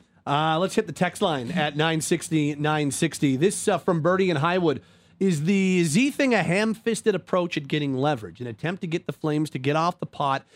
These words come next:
and start talking? Bring that uncertainty to a conclusion either way. If so, it's a shame it went public and a miscalculation, in my opinion. No issue if he asks for a trade, but how you do it is important. Sounds like someone from his quotes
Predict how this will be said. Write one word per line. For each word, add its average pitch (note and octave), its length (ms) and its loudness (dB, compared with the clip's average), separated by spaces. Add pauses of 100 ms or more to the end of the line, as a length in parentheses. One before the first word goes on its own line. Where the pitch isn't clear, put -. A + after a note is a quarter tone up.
(120)
and C#3+ 220 0
start C3 400 -4
talking? D#3+ 460 -4
Bring D#3 240 -4
that G3+ 160 0
uncertainty F3 640 -2
to D3 160 -2
a - 20 -4
conclusion C#3 720 -4
either C#3 280 -2
way. C#3 460 -2 (240)
If A3+ 160 0
so, G3 340 2
it's F3+ 140 -4
a D3+ 60 0
shame F#3+ 320 0
it F3+ 100 -4
went D3+ 220 -2
public C#3+ 360 -2
and C#3+ 80 0
a C3+ 40 0
miscalculation, C#3+ 880 -2
in B2 80 -2
my A#2+ 140 -4
opinion. D3+ 480 -4 (260)
No C#4 240 2
issue A3 360 0
if F#3+ 140 -2
he E3 140 0
asks E3 260 -4
for D#3+ 100 -4
a C#3 60 -2
trade, E3+ 540 0 (200)
but C#3 140 -2
how F3 220 0
you A3 180 0
do E3+ 240 2
it F3 80 -2
is D3 140 0
important. C#3 480 -4
Sounds E3+ 240 -2
like C#3+ 120 -2
someone F3 540 -2 (260)
from D#3 200 -2
his C#3 140 -4
quotes - 440 -4